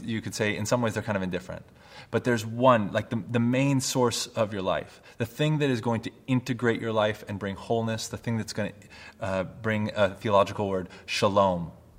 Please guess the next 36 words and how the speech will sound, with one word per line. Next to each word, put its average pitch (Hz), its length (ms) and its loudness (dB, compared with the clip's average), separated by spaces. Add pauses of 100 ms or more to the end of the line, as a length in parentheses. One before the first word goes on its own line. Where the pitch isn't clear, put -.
(1300)
the - 80 -20
thing 123 140 2
that's 113 140 -2
gonna 110 160 0
bring 101 200 -2
heaven 87 540 -4 (200)
into 110 240 -2
your 98 60 0
life 90 300 0
at 87 120 -8
some 95 500 -2
level 87 400 0 (120)
is 90 160 -8
me. 98 260 -6 (420)
I'm 117 200 2
the 120 80 -2
one. 101 260 -2
I'm 104 140 -2
the 107 80 -2
one 101 260 0
that 95 140 -8
you're 98 80 -6
supposed - 340 -8
to, 87 240 -6 (300)
uh, 90 180 -2
attach - 440 -6
to. 82 140 -10
I'm 90 140 -8
the 90 80 -6
source. 82 420 -6
I'm 95 120 -4
the 92 80 -2
vine 85 720 -2
is 85 140 -12
this - 220 -10
image 80 400 -12